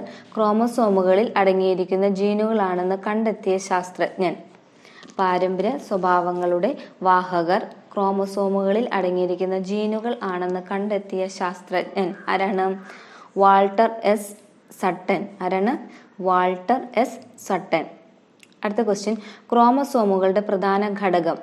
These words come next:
ക്രോമസോമുകളുടെ പ്രധാന ഘടകം ഏതാണ്? ഡി എൻ എ ആണ്. ഏതാണ്? ഡി എൻ എ. അടുത്ത ക്വസ്റ്റ്യൻ, ജീവൽ സ്വഭാവങ്ങളെ നിയന്ത്രിക്കുന്ന വസ്തുക്കൾ.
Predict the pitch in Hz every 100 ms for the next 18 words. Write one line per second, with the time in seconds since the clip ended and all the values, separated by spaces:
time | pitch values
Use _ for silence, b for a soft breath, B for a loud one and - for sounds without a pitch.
0 | - B B B B 196 190 185 185 190
1 | 185 185 185 185 185 185 190 185 196 185
2 | 190 208 202 196 190 185 180 180 B B
3 | B 185 175 180 180 180 175 160 156 -
4 | - - 190 196 226 - - - 180 185
5 | 180 170 156 - - _ B B B B
6 | B B - 220 233 208 - 214 202 247
7 | 269 285 277 233 208 190 185 190 202 196
8 | 190 185 190 190 196 196 190 190 175 165
9 | 170